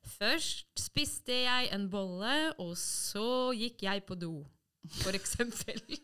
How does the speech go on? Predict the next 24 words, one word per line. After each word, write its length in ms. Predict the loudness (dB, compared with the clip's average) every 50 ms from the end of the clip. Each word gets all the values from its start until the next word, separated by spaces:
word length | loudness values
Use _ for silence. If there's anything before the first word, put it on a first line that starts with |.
| -8 -8 -8 -8 _ -12
<laughs> 420 | -10 -6 -4 -4 -4 -4 -2 -2
Men 140 | 0 0 0
så 300 | 0 2 2 2 2 2
kan 160 | 2 0 0
også 220 | 0 0 0 0 0
være 220 | 0 0 0 -2 -4
konjunksjon 720 | -4 -4 -4 -2 -2 -2 -2 -2 -2 -2 0 0 0 -2
og 80 | -2 -4
subjunksjon. 560 | -4 -4 -4 -4 -6 -6 -8 -8 -10 -10 -10 -12 -12 -14 -12 -6
Men 220 | -2 -2 0 0 0
det 140 | 0 0 0
kan 160 | -2 -4 -2 -2
du, 60 | 0
eh, 520 | 0 2 2 2 2 0 -2 -2 -4 -4 -4
det 100 | -4 -4
kan 140 | -4 -4 -2
du 80 | 0
høre 220 | 0 0 0 0 -2
mer 240 | -4 -4 -2 -2 -2
om 80 | 0 0
i 60 | 0
en 100 | 0 -2
senere 340 | -2 -6 -6 -6 -6 -8 -10
episode. 440 | -12 -12 -16 -20 -20 -18 -18 -18